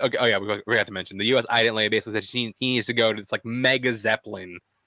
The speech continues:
which is, like, this big, it's kinda like this, like, you know, big helicarrier type thing that's supposed to be, like, this, like, think, think, think of, like, like, like a cruise ship in the air.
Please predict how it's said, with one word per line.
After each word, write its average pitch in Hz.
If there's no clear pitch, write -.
which 117
is, 113
like, 110
this 107
big, 101
it's 160
kinda 180
like 165
this, -
like, 107
you 98
know, 98
big 107
helicarrier 107
type 104
thing 98
that's 90
supposed 98
to -
be, 95
like, 90
this, 95
like, 87
think, 247
think, 254
think 285
of, 302
like, 285
like, 180
like 147
a 139
cruise 170
ship 170
in 143
the 120
air. 139